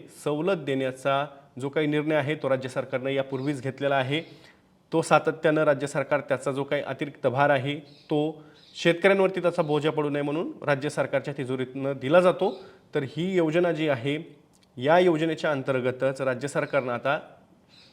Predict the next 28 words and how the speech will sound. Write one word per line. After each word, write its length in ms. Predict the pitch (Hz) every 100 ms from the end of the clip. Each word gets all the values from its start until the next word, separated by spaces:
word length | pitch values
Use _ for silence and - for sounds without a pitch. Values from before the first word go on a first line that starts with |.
| _ -
पुढील 280 | 170 220
काही 220 | 214 180 175
काळासाठी, 600 | 175 160 147 135 120 117
म्हणजे 500 | 117 131 160 175 120
दोन 280 | 120 143 156
हजार 360 | 131 131 156
सत्तावीसच्या 680 | 156 156 131 151 147 - 165
मार्चपर्यंत 760 | 151 135 190 190 - 151 127 127 127 135 - - -
या 320 | 127 170 190 -
वीज 300 | 131 175 180
दर 140 | 202 202
सवलतीच्या 600 | 202 165 147 156 143 160
योजनेला 720 | 131 147 151 175 139 120 151 - - _ _ -
मुदतवाढ 400 | 190 202 170 131
देण्याचा 320 | 131 123 135
निर्णय 300 | 123 127 127 120
आजच्या 260 | 127 131
मंत्रिमंडळ 460 | 123 117 120 113 131
बैठकीत 480 | 135 110 110 - 156 -
घेतलेला 400 | 131 151 113 110
आहे. 320 | 101 - - 160
यामध्ये 340 | 196 208 208
राज्य 220 | 175 165
सरकारनं 380 | 175 180 180 170
असंही 260 | 156 180 170
सांगितलं 440 | 175 143 147 151
की 360 | 151 185 - -
अति 280 | 151 151